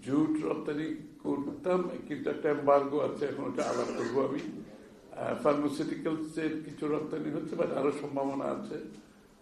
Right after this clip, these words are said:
আমাদের। আর, আহ, ব্রাজিলে গার্মেন্টস রপ্তানি হচ্ছে, সেখানে আরো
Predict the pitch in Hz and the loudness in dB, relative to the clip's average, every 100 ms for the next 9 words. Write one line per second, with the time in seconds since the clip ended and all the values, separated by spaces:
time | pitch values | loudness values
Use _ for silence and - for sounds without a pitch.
0 | - 135 135 135 135 165 165 170 - - | -14 -6 -2 0 0 0 0 -4 -10 -20
1 | - - - - 131 131 131 127 127 127 | -20 -18 -16 -8 0 4 4 4 0 -6
2 | 131 127 127 127 123 123 - - - - | -4 -2 -2 -4 -4 -8 -10 -14 -18 -20
3 | - - - - - - - - - 147 | -20 -20 -20 -20 -20 -20 -20 -18 2 6
4 | 147 143 165 165 170 170 - - 123 147 | 6 4 4 6 6 4 0 -6 4 4
5 | 147 175 180 - - - - 151 147 165 | 6 4 2 -4 -10 -14 0 2 2 2
6 | 160 143 143 - 180 180 170 151 165 151 | 0 0 -2 0 -2 -2 -2 -2 2 6
7 | 160 165 | 8 6